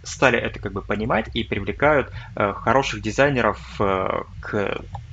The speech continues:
тому, что происходит как бы в, с коммуникацией города с жителями. Потому что проблема, проблема как бы городского дизайна в основном это коммуникация. В основном расскажу щас про пермские примеры, потому что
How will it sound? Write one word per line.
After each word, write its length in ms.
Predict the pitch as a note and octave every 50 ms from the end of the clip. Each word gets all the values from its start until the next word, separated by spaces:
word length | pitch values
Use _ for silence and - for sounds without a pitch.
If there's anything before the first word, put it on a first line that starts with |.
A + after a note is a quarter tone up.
| - -
тому, 220 | - G2+ G#2+ C3
что 160 | C#3 - - A#2+
происходит 440 | - - A2+ - - B2 A2+ -
как 120 | - G#2+ G2
бы 80 | G2+ G2
в, 200 | - - - -
с 120 | - -
коммуникацией 680 | - - G#2+ A2 A2 A2 G#2 B2 A#2 - - - - G2
города 600 | F#2+ A2 A#2+ B2+ B2 A2 - A2 G2+ G2+ G2+ - -
с 260 | - - - - -
жителями. 580 | A2+ G#2 G#2 A#2 A2 - - - - - - - - - - - - - - - - - - - - - - -
Потому 280 | - - - A2+ G2+ G#2+
что 140 | - - -
проблема, 720 | - A2+ G#2 G#2 A#2 A#2+ B2 A#2 A2+ A2 G#2+ G#2 G2+ - - - - - -
проблема 320 | - A#2 - - B2+ A#2 A2+
как 120 | - G#2
бы 80 | G2 G#2
городского 500 | G#2+ A#2 A#2 A#2 - - B2+ A2+ G#2+ G#2+
дизайна 340 | A2 A2 E3 G#3 A3 D#3+
в 60 | A2 G#2+
основном 420 | - - G#2+ G2+ A#2+ D#3 E3 C3+ -
это 540 | - A#2 - - - A#2 A2 G#2+ G#2 G2+ - -
коммуникация. 800 | - A#2 A2 A2+ A#2 A#2+ - A#2 G#2+ - - - G2+ - - - - - - - - - - -
В 120 | - - A2+
основном 300 | A2+ - B2 C3 D#3 C#3+
расскажу 280 | B2+ - - A2 A#2+
щас 180 | A#2 - A2 -
про 500 | - - A#2 A2+ A2 G#2+ G#2 G#2 G2+ - -
пермские 380 | - B2 A2+ G#2+ - - - -
примеры, 360 | - - - D#3 G#3+ G3+ D3+
потому 340 | - - - - - A2 A2+
что 300 | - - - - -